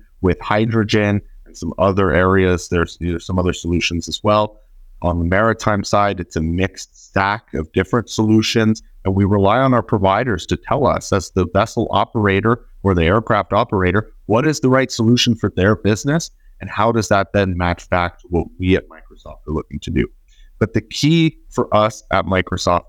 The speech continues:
is what we've talked about before. It's collaboration across the value chain. And that doesn't just mean externally with our transportation partners. At Microsoft, aviation-related emissions account for over five percent of our total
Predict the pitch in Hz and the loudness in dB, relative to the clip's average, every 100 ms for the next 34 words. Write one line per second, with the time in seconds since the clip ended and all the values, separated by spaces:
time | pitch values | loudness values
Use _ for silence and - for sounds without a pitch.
0 | - - 90 - 92 85 90 - 85 - | -8 -4 -4 -2 -2 0 -4 -2 -2 -2
1 | 90 82 - - 80 67 - - 92 92 | -4 -4 -8 -2 0 0 -4 -2 0 0
2 | 92 87 85 - 87 - 90 82 - 78 | 0 0 0 -2 -8 -2 -2 -2 -4 -2
3 | 78 85 82 - 52 - - - - - | 0 0 -2 -8 -10 -14 -20 -20 -20 -6
4 | 110 127 135 151 185 131 143 131 143 135 | 0 0 0 0 -2 -2 -2 2 2 2
5 | - - 120 139 107 87 98 90 98 - | -2 0 2 2 2 2 0 0 -2 -4
6 | 92 101 - 104 - 87 - - - - | -4 -2 0 -2 -4 -8 -8 -16 -20 -20
7 | - - - 117 123 120 139 151 - 113 | -20 -20 -6 -4 -2 -2 0 -2 0 0
8 | 104 - _ - - - 107 143 143 135 | 0 -2 _ -20 -12 0 2 4 4 4
9 | - 135 113 107 107 110 101 92 92 - | 2 2 2 4 4 4 2 0 0 0
10 | 92 82 - 92 82 - 85 87 - 78 | 0 0 -2 -2 -2 -2 0 -2 -4 -2
11 | 82 - - - - 90 - - - - | 0 -2 -6 -20 -6 -4 -4 -12 -20 -6
12 | 87 82 - _ - 110 113 85 - | 0 0 -2 _ -4 0 2 2 -2